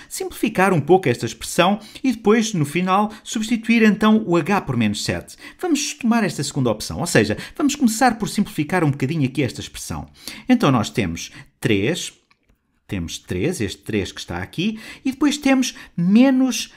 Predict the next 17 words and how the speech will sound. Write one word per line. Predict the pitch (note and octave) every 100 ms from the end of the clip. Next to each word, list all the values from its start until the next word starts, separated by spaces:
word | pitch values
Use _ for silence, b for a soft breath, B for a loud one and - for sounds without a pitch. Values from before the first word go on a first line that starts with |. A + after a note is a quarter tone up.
| b
menos | D#3 F#3 B3+ A#3+ C3+ -
seis. | - F#2+ F#2 - - _ b _ _ -
Subtrair | E3+ - E3 A#2+
menos | B2 A2+ A3
seis | - G3+ G3
é |
a | F#3+
mesma | G#3 G#3
coisa | G#3+ A3 G#3+
que | G#3+
somar | - G3 A3 G#3+
seis. | - A#2+ G#2+ F#2+ - B B B
Então | B2 D3+
vai | D3+
ficar | C#3+ C#3+ B2 F#2+ - B B
mais | G#2+ G#2+ A#2+ D3+ G3 G#3+ - - _ _ _ _ _
seis. | - - - G2 F2+ -